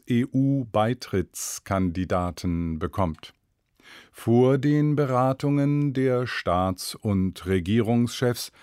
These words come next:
zeichnet sich breite Unterstützung für eine entsprechende Empfehlung der Europäischen Kommission ab. Die Entscheidung muss jedoch von den siebenundzwanzig E-U-Staaten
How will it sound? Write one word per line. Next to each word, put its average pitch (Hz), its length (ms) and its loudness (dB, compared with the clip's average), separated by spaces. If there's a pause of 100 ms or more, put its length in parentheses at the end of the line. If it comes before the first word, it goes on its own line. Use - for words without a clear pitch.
(300)
zeichnet 131 600 0
sich - 440 -2
breite 135 800 0
Unterstützung 123 1040 0 (320)
für 123 560 2
eine 113 560 0
entsprechende 113 1000 0
Empfehlung 104 960 0 (320)
der 101 340 0
Europäischen 107 1000 0
Kommission 101 880 0
ab. - 340 -4 (920)
Die 113 140 2
Entscheidung 123 680 0
muss 139 340 0
jedoch 110 540 0
von 113 360 2
den 110 300 2
siebenundzwanzig 110 1400 0
E-U-Staaten 117 1200 0